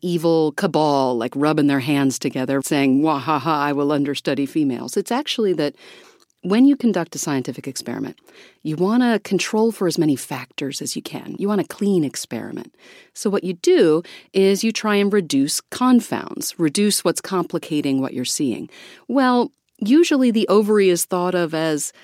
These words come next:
an unfortunate complication, because in all mammals, there's an estrus cycle. There's this cycle of hormones that rises and falls, right? Some of us do it more quickly, like every month for people like you and me, maybe. And, you know, others, it takes longer if you're, say, a mouse.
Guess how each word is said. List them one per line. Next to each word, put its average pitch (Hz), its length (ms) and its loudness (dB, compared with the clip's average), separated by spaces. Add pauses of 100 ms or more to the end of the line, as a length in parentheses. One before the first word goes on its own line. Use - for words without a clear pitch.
(260)
an 165 100 2
unfortunate 170 600 2
complication, 143 680 -2 (320)
because 180 540 2
in 175 380 4
all 302 280 4
mammals, 123 560 0
there's 143 260 -2
an 160 100 0
estrus - 420 -4
cycle. - 420 -8
There's 147 280 -6
this 165 140 -6
cycle 262 460 -2
of 220 100 -4
hormones 156 560 -2
that 131 200 -6 (340)
rises 160 540 0
and 135 180 2
falls, - 600 -10
right? 139 280 -4
Some 202 200 0
of 202 100 0
us 190 160 -2
do 170 140 0
it 151 80 0
more 143 160 0
quickly, 254 500 -2
like 143 240 0
every 147 160 2
month 254 300 2
for 143 220 -2 (280)
people 135 240 -4
like 123 220 -6
you 135 80 -2
and 131 100 0
me, 185 140 2
maybe. 147 340 -2 (380)
And, 262 580 2
you 233 140 2
know, 135 240 0
others, 185 420 4
it 170 100 0
takes - 300 -4
longer 151 400 0
if 131 160 -2
you're, 123 220 -2
say, 113 240 -4
a 110 80 -4
mouse. 151 280 -2